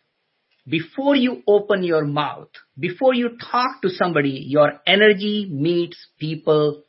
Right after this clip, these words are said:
first. And a D and an I and an S and a C, they all project a different type of energy. Now, maybe the moment I go through this, you might be able to connect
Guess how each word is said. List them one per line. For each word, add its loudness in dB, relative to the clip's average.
first. 0
And -2
a 0
D -4
and 2
an 4
I 4
and 0
an 2
S 2
and 0
a -2
C, -4
they 2
all 2
project -2
a 2
different -2
type 0
of -4
energy. 0
Now, 4
maybe 0
the -2
moment 0
I 4
go 0
through 0
this, -2
you -2
might 2
be -2
able 0
to -8
connect -4